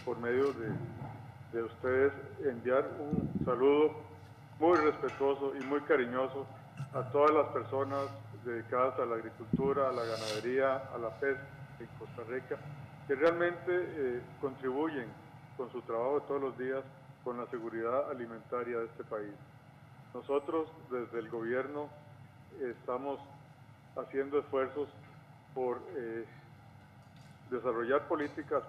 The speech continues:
públicas que lleven bienestar a las zonas rurales, que fortalezcan la dignidad del,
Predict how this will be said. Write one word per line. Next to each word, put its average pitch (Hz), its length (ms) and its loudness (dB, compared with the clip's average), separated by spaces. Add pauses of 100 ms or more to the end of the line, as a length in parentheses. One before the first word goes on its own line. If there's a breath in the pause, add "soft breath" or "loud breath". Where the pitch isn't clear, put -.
(120)
públicas 127 560 0 (600)
que 123 60 -4
lleven 131 340 0
bienestar 127 600 2
a - 20 -2
las 113 160 -4
zonas 120 240 -6
rurales, 113 460 0 (600)
que 117 380 -2 (800)
fortalezcan 135 720 2
la 135 80 2
dignidad 123 640 2
del, 123 140 -2